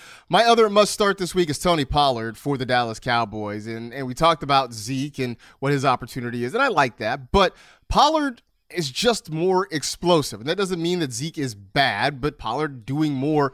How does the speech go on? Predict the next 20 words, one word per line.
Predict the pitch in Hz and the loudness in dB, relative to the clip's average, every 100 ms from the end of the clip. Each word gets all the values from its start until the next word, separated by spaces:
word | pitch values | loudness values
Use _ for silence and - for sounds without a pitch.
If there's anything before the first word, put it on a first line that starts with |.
| - - | -6 -8
with | 131 | -4
his | 131 139 | -2 0
opportunities. | 123 135 123 - 165 143 120 120 - _ _ | 0 0 -4 -2 0 0 0 -4 -8 _ _
Again, | 139 131 110 - | -6 -4 -6 -8
the | 107 | -14
Packer | 117 147 156 160 | -4 -2 0 -2
run | 135 139 131 | -4 -4 -4
defense | 135 127 135 - | -6 -6 -10 -8
ranked | 120 113 | -12 -12
thirtieth | - - 151 160 147 143 | -14 -4 -2 0 0 -2
in | 131 123 | -6 -8
the | 117 | -6
N | 120 | -6
F | 113 107 139 | -4 -6 -2
L. | 135 135 | 0 0
They're | 117 110 | -4 -10
not | 110 127 147 | -2 -2 -2
stopping | - 139 127 131 120 | -4 -4 -4 -4 -8
the | |
run. | 113 113 110 | -6 -4 -4